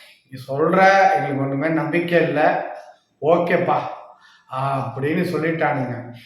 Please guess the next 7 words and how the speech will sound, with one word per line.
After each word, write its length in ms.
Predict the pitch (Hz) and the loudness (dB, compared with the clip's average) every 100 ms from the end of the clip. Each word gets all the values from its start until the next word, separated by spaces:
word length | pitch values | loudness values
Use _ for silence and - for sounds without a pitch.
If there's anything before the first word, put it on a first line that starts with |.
| - - | -18 0
இருந்தாலும் 760 | 151 185 196 185 170 151 156 | 2 4 2 4 4 6 4
அன்னைக்கு 360 | 202 160 151 135 | 4 2 0 -2
நைட்டு 460 | 139 147 - 147 135 | -4 -6 -6 -6 -4
முழுக்க 380 | 139 139 - | -4 -6 -6
நமக்கு 420 | 160 131 131 156 - | -6 -6 -6 -8 -6
தூக்கம் 360 | 160 160 151 | -8 -6 -6
இல்ல. 220 | 123 117 | -6 -6